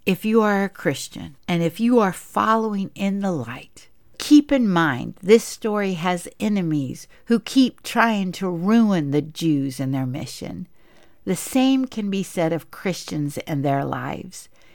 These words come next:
In the story of their ancestry, Balaam again is brought up, and I never realized until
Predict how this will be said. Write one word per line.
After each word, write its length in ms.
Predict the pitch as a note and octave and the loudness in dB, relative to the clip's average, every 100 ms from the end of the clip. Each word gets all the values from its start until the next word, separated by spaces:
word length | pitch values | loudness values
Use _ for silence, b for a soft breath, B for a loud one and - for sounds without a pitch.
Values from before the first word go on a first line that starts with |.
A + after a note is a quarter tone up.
| - | -10
In 180 | - G#3+ | -2 0
the 140 | A3 G3+ | 2 0
story 600 | - - B3 B3+ B3+ B3 | -4 -4 2 4 4 4
of 120 | G#3+ | 2
their 200 | G3+ F3 | 2 2
ancestry, 920 | - B3 A#3+ G#3 - C#3+ - - - b b b | 2 2 2 0 -2 -4 -6 -12 -12 b b b
Balaam 640 | - E3 G3 A3 A3+ F#3+ F3 - | -4 2 6 6 6 2 0 -2
again 560 | F#3+ F3 - G#3+ F#3 | -2 -2 2 2 4
is 160 | C#3+ C3+ | 0 -4
brought 400 | - D#3 F3 F3+ | 0 6 8 8
up, 260 | F3 - - | 4 -2 -4
and 160 | E3 | -4
I 160 | F#3+ G#3+ | 0 0
never 360 | G#3+ A3 G#3+ G3+ | 0 2 4 2
realized 880 | F#3+ A3+ C4 F#3+ - - - - | 2 4 4 4 2 0 -2 -6
until 540 | - D#3 E3 E3+ D#3+ | -6 -6 0 0 0